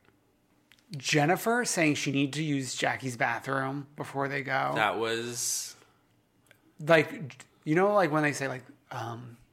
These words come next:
Speaker 1: like, this is when Obama became a pr-,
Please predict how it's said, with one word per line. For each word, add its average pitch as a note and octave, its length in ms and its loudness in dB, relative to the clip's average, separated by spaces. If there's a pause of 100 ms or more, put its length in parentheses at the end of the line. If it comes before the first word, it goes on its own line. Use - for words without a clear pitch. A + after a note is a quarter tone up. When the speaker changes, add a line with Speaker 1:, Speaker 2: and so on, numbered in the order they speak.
(600)
Speaker 1:
like, A#2+ 80 -10
this C3+ 180 -4
is C3 120 -6
when C3 440 -2 (640)
Obama B2 440 0
became B2 500 -8 (720)
a - 80 -2
pr-, - 120 -10